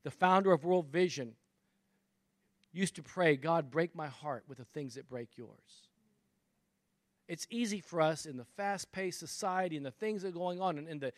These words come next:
information age and all the technology and, and all the social media and, and instantaneous information to have perceptions that may not be true. Perception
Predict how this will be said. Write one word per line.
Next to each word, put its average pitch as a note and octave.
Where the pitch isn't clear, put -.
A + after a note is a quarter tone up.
information F#3+
age D3+
and C#3
all A3
the F3
technology F3
and, C3
and C#3+
all A3
the F#3+
social F#3+
media F3+
and, B2+
and D#3
instantaneous G#3+
information F#3
to D#3
have F#3+
perceptions E3
that D3+
may G3+
not D3
be D#3+
true. -
Perception D#3+